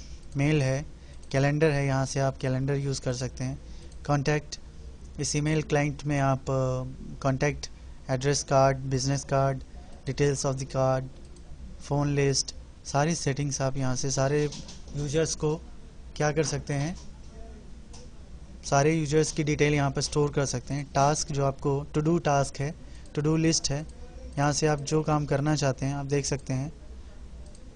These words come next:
वो लिस्ट आप क्रिएट भी कर सकते हैं। यहाँ से नोट्स बना सकते हैं, न्यू नोट्स पे क्लिक करेंगे,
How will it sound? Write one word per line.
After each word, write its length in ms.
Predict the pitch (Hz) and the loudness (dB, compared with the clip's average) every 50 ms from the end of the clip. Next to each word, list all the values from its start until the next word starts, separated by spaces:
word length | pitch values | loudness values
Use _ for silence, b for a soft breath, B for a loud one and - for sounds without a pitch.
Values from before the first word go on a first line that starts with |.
| - - - - - - - - - - - - | -14 -14 -14 -14 -14 -14 -14 -16 -14 -12 -4 0
वो 320 | 147 151 151 147 143 147 - - - - - - - - - - - - - - - - - - - - - - - | 2 4 4 2 2 -2 -8 -14 -16 -16 -16 -16 -16 -16 -14 -14 -14 -14 -14 -14 -14 -14 -16 -16 -16 -16 -16 -12 -6
लिस्ट 320 | 143 139 143 147 143 - - | 0 2 4 4 4 4 2
आप 180 | 143 139 143 | 2 2 2
क्रिएट 260 | - 139 139 143 156 156 | 2 4 4 4 4 4
भी 120 | 160 165 | 2 2
कर 140 | 147 147 135 | 4 2 2
सकते 300 | 123 135 123 - - 131 | 2 0 -2 -2 -2 -2
हैं। 120 | 135 147 | 0 0
यहाँ 220 | 151 143 135 135 131 | 2 2 2 2 0
से 220 | - - 165 196 - - - - - - - - - - - - - - - - - - - - - - | 0 -2 -4 -6 -6 -10 -14 -16 -16 -16 -16 -16 -16 -14 -14 -14 -14 -14 -16 -16 -16 -16 -16 -10 -4 -2
नोट्स 380 | 139 139 151 147 - - - | 0 0 0 0 -2 -2 0
बना 220 | 147 143 139 135 131 | 0 2 2 2 2
सकते 300 | - 135 - - - 139 | 0 -2 -6 -6 -8 -8
हैं, 160 | 160 185 - - - - - - - - - - - - - 240 262 539 - - - - - 453 440 440 453 659 679 659 - - - - - - - - - - - - - - - - - - - - - - - - - - - - - - - - - - - - - - - - - - - - - - | -8 -8 -10 -14 -16 -16 -16 -16 -16 -16 -14 -14 -14 -14 -12 -14 -12 -12 -12 -14 -14 -14 -14 -14 -14 -14 -14 -14 -14 -14 -14 -14 -14 -14 -14 -14 -14 -14 -14 -14 -16 -16 -14 -14 -14 -14 -12 -12 -14 -14 -14 -14 -14 -14 -14 -14 -14 -14 -14 -14 -14 -14 -14 -14 -14 -14 -14 -14 -14 -14 -14 -14 -14 -12 -10 -6
न्यू 220 | 147 143 156 160 | -4 -2 0 0
नोट्स 280 | 156 151 151 143 139 - | 0 0 0 -2 -2 -2
पे 120 | - 151 | -4 -2
क्लिक 220 | 131 143 143 135 - | -2 -2 -2 -2 -2
करेंगे, 280 | - 139 131 131 135 | -2 0 0 0 -2